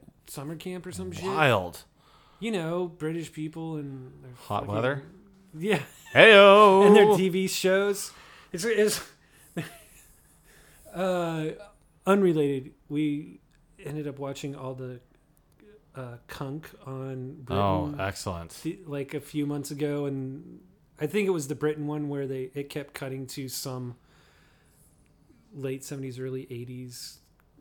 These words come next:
Speaker 1: like, uh, T V show.
Speaker 2: Okay.
Speaker 1: Like, it was a big callback through every episode where it was like, "Unlike blah, blah, blah." And then it would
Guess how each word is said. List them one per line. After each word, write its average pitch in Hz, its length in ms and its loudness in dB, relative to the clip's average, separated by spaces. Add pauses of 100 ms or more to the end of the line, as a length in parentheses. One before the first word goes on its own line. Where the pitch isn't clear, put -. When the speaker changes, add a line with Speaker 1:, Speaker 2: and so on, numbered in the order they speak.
(500)
Speaker 1:
like, 120 360 -18 (120)
uh, 117 200 -18 (100)
T 123 180 -18
V 120 160 -16
show. 123 420 -16 (180)
Speaker 2:
Okay. 101 420 0
Speaker 1:
Like, 180 160 4
it 196 140 0
was 175 180 2
a 180 60 0
big 156 240 -4
callback 135 480 -10
through 135 280 -10
every 135 300 -8
episode 120 400 -12
where 127 120 -12
it - 60 -18
was 127 140 -14
like, 135 220 -12 (500)
"Unlike 147 640 0
blah, 139 240 -4
blah, 135 240 -4
blah." 127 260 -8 (240)
And 165 160 0
then 180 120 2
it 165 40 0
would 139 200 -4